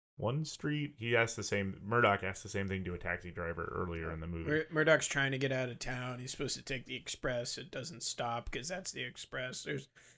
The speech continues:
Speaker 2: he's, he's slowly realizing there's no way out of town.
Speaker 1: Yeah, so Bumstead's like, "Oh, well, shit, maybe my former partner d-, like, has something, like, going on here," and is like, "All right, I'll follow you, like, kinda down this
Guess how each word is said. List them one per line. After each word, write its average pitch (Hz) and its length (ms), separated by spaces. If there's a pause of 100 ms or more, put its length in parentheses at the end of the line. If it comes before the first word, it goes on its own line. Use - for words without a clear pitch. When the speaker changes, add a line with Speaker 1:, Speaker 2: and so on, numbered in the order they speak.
Speaker 2:
he's, 165 180
he's 160 280
slowly 165 320
realizing 139 440
there's 135 180
no 131 120
way 131 200
out 127 160
of 123 80
town. - 320
Speaker 1:
Yeah, 90 340 (140)
so 101 480 (920)
Bumstead's 123 440
like, 110 140
"Oh, 139 180
well, 123 140
shit, 117 280
maybe 113 220
my 110 140
former 107 300
partner 101 400
d-, 95 140
like, 98 240
has 101 440 (360)
something, 104 420
like, 95 220
going 104 260
on 101 220
here," 87 300
and 85 140
is 82 160
like, 85 320 (440)
"All 120 120
right, 95 240
I'll 104 100
follow 98 320
you, 92 400
like, 87 260
kinda 90 200
down 87 320
this 82 360